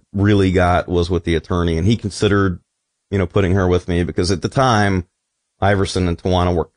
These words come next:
kind of getting back together, kinda, kinda, sorta. And that's just sort of what it's been. I mean, I haven't kept up with this, you know, as, as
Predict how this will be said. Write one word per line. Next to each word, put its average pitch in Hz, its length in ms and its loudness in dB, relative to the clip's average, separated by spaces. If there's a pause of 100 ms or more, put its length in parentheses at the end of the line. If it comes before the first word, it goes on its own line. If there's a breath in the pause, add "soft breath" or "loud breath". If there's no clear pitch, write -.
kind 113 380 0
of 110 120 0
getting 113 280 2
back 110 180 0
together, 104 720 0
kinda, 101 400 0
kinda, 98 320 -2
sorta. 101 480 0 (600)
And 98 100 2
that's 110 180 0
just 107 140 0
sort 98 160 0
of 92 80 0
what 95 300 0
it's 92 180 -4
been. 95 300 0
I - 20 2
mean, 92 140 2
I 104 40 2
haven't 98 280 0
kept - 180 -2
up 87 160 -2
with 90 120 -4
this, - 440 -4 (480)
you 90 80 -2
know, 85 140 -2
as, 82 400 -4 (280)
as 87 200 -10